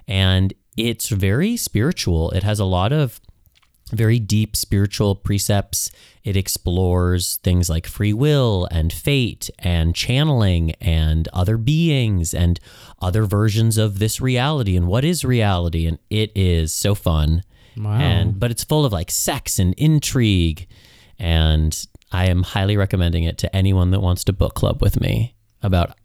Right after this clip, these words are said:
Speaker 1: one Q eighty-four by
Speaker 2: <laughs>
Speaker 1: Haruki Murakami. So that's in my medicine bag.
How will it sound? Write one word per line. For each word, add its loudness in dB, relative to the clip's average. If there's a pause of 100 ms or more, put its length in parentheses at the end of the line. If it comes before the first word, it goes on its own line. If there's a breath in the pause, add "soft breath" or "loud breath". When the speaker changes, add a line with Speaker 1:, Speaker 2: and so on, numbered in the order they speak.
(140)
Speaker 1:
one 2
Q 0
eighty-four -2
by 6
Speaker 2:
<laughs> 2
Speaker 1:
Haruki 0
Murakami. -2
So -2
that's 2
in 2
my 2
medicine -2
bag. -10